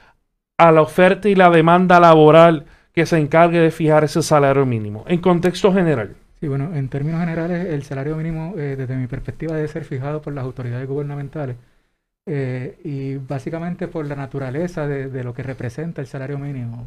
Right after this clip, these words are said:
Speaker 2: El
Speaker 1: Ujú.
Speaker 2: salario mínimo, eh, fundamentalmente, eh, eh, se supone que sea un ingreso que genera la familia, ¿verdad? Los trabajadores y las trabajadoras,
Speaker 1: Ujú.
Speaker 2: y que con ese ingreso, eh, pueda satisfacer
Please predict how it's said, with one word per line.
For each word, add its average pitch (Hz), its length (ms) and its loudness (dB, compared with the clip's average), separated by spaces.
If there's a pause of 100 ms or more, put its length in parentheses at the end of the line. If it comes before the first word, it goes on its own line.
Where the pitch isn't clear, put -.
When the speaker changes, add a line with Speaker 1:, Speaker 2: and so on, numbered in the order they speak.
Speaker 2:
El 117 80 -6
Speaker 1:
Ujú. 127 100 -4
Speaker 2:
salario 139 240 -8
mínimo, 160 340 -8 (500)
eh, 131 160 -8
fundamentalmente, 143 1080 -6
eh, 139 340 -8 (680)
eh, 143 280 -8 (360)
se 147 140 -8
supone 139 400 -6
que 156 180 -6
sea 151 280 -6
un 156 120 -8
ingreso 156 420 -8
que 139 120 -8
genera 135 260 -6
la 156 80 -6
familia, 156 440 -6
¿verdad? 135 180 -8
Los 170 120 -8
trabajadores 127 460 -8
y - 20 -6
las 147 120 -8
trabajadoras, 151 540 -6 (140)
Speaker 1:
Ujú. 143 220 -4 (100)
Speaker 2:
y 170 100 -6
que 143 180 -6
con 131 180 -8
ese 147 200 -8
ingreso, 175 500 -6 (360)
eh, 139 140 -6
pueda 151 320 -4
satisfacer 180 640 -2